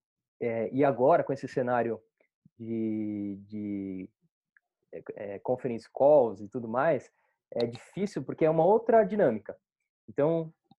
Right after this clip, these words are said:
enquanto você tava falando pra uma sala onde você conseguia medir ali se você tava sendo bem recebido ou não a sua mensagem, né, pela reação do, do,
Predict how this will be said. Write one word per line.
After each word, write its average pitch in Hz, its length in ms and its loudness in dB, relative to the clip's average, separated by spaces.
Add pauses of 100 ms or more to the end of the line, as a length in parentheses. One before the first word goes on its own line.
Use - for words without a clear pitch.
(520)
enquanto 170 380 0
você 175 260 0
tava 156 240 2
falando 143 420 2
pra 139 120 -4
uma 139 160 0
sala 127 600 4
onde 123 300 -4
você 120 240 -6
conseguia 127 440 -4
medir 131 440 0
ali 127 160 0
se - 60 -12
você 127 200 -8
tava 127 220 2
sendo 135 240 -6 (100)
bem 127 280 -2
recebido 127 580 -2
ou 123 100 -2
não 127 300 0 (300)
a - 40 -16
sua 131 180 0
mensagem, 127 580 0
né, 120 140 -4
pela 113 160 -4
reação 120 500 -4
do, 117 220 -6
do, 107 300 -12